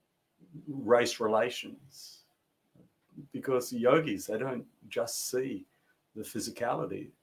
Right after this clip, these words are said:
they observe it. They, you know, they note that somebody's in a black body, a brown body, a white body, a young body, a male body, a female body,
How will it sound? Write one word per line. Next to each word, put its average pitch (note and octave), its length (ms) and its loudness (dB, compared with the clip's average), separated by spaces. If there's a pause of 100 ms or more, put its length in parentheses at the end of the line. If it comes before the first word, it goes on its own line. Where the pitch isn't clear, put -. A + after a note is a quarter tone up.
they B2 200 2
observe G#2+ 440 0
it. - 180 -10
They, F#2 300 -8
you G#2 200 -10
know, G#2+ 200 -12
they G2 180 -10
note B2 360 2
that G2 160 -6
somebody's G2+ 440 -2
in F#2+ 120 -10
a - 100 -18
black F#2+ 260 -2
body, G2+ 300 -2
a G2 60 -12
brown G2 360 -2
body, G2+ 300 -6
a G2 60 -6
white G2+ 340 -2
body, G2+ 300 0
a F#2+ 40 -8
young G#2 340 0
body, G2+ 320 -2
a G2 40 -8
male G#2+ 320 0
body, G#2 320 -2
a G2 60 -10
female G#2+ 540 -6
body, G2+ 360 -4